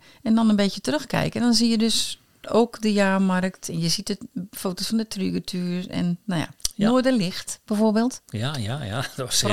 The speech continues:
Speaker 1: Prachtig
Speaker 2: Noorderlicht,
Speaker 1: Noorderlicht
Speaker 2: ja.
Speaker 1: hebben we hier gezien.
Speaker 2: Ja.
Speaker 1: Dat is ook misschien een leuk, eh, idee.
Speaker 2: Ja.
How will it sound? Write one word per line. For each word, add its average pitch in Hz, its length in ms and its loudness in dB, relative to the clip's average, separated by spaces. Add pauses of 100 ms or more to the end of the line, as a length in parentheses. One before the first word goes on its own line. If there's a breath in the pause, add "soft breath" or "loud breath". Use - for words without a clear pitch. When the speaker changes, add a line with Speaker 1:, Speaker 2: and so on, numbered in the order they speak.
(100)
Speaker 1:
Prachtig 113 200 -2
Speaker 2:
Noorderlicht, 110 260 2
Speaker 1:
Noorderlicht 185 360 -2
Speaker 2:
ja. 220 60 -4
Speaker 1:
hebben 196 180 -4
we - 60 -4
hier 180 100 -2
gezien. 180 460 -2
Speaker 2:
Ja. 135 280 -6 (480 soft breath)
Speaker 1:
Dat - 100 -6
is - 100 0
ook - 160 -2
misschien - 240 0
een 151 100 0
leuk, 143 320 -6
eh, 160 80 -8 (320)
idee. 156 200 -6
Speaker 2:
Ja. 139 280 -6